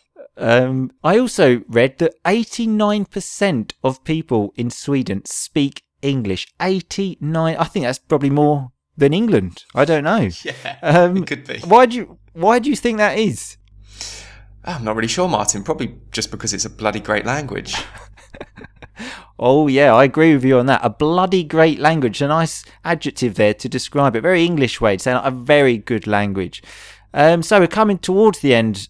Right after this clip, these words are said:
Speaker 1: now, Boom Boom. I just thought I would ask you, is there anything that you find strange living in Sweden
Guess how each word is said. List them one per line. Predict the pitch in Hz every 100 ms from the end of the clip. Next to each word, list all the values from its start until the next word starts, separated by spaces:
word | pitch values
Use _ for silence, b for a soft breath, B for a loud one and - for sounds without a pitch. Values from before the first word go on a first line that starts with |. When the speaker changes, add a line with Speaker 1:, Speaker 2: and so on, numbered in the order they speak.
| -
Speaker 1:
now, | 113 110 107
Boom | - 113 107
Boom. | 120 185
I | 156
just | 160 185 -
thought | - 156
I | 160
would | 165
ask | 160 147 190
you, |
is | 165
there | 170
anything | 208 226 202
that | 165
you | 185 208
find | - 165 120
strange | - - 110 104 95 - - - -
living | 127 131 131
in | 143
Sweden | 135 123 110 101